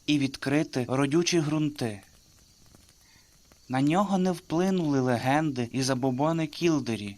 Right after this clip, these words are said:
і він лише посміхався, коли селяни спершу відмовилися допомагати, а тоді, побачивши, що рішення хазяїна незламне, прокляли його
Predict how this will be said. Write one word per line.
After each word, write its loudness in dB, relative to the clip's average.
і 0
він 4
лише 2
посміхався, -2
коли 2
селяни 0
спершу 0
відмовилися 2
допомагати, 0
а 0
тоді, -2
побачивши, 2
що 2
рішення 2
хазяїна 2
незламне, 0
прокляли 2
його -4